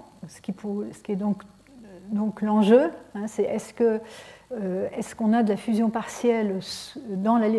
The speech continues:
dans l'asténosphère, loin des rides, à des âges, euh, importants ? Et donc, on a vu que les uns, euh, disent que oui, les autres disent que non.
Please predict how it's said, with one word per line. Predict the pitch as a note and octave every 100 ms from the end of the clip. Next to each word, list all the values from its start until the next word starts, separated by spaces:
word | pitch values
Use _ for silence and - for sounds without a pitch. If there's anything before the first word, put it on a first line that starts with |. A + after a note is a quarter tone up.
| G#3
dans | G#3+ A#3+
l'asténosphère, | A#3 - A#3+ A3 - B3 A#3 A3+ A3 - - A3
loin | A3 B3+
des | A#3
rides, | A3 A#3 E4 C#4+ -
à | - F#3+
des | A3 G3+
âges, | A3+ A3+ G#3 G3
euh, | G3 F#3+ G#3
importants ? | A3 G#3 G3+ - B3+ D#4+ - - - - - _ - -
Et | G#3
donc, | G#3+ G#3
on | G#3
a | G#3
vu | G3+ A3+
que | A3 G#3
les | G3 G3+ G#3 G#3+
uns, | A3 G#3+ G#3
euh, | F#3+ F#3
disent | F#3+ G3+ -
que | G#3
oui, | G3 A3+
les | G3 F#3
autres | G#3+ G#3+ -
disent | F#3+ G3+
que | -
non. | G3 G#3+ E4+